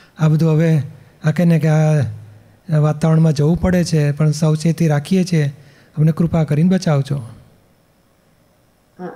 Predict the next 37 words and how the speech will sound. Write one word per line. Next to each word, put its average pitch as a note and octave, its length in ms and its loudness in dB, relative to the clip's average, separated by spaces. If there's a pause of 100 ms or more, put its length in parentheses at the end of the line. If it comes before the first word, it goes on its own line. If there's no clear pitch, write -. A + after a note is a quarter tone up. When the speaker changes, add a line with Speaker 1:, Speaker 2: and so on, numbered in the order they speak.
(120)
Speaker 2:
અને G3+ 140 -6
પૂજ્યશ્રી, A3+ 580 -6
આ - 340 -8
બધામાંથી A3 720 -6
કેવી G#3+ 220 -4
રીતે A3+ 160 -4
નીકળી G#3+ 360 -4
શકાય A3+ 520 -4
અને G#3 420 -2
આમાં G#3 560 -2
આ G#3 160 -2
નિર્ભયતાથી, G3+ 720 0
આક્રમ G3 420 -2
વિજ્ઞાનથી G#3+ 480 -2
નિર્ભયથી G#3 680 0
નિરાલંબ G#3 540 0
કેવી A3+ 140 0
રીતે G3 220 -4
થઈ F#3 120 -6
શકાય, F3 300 -6
પૂજ્યશ્રી? - 240 -12
Speaker 1:
આમાં F3+ 240 4
શું A3 180 0
છે F3 120 0
કે D#3+ 60 0
મને D#3 300 2
કંઈક F3+ 180 -2
થઈ F3+ 140 0
જશે, F3 300 0
થઈ F3+ 180 0
જશે, F3 280 0
થઈ F3 200 -2
જશે, E3+ 260 -2
હજાર F3 280 0
વખત F3+ 180 -2
બોલો G3+ 300 2
ને D3+ 160 0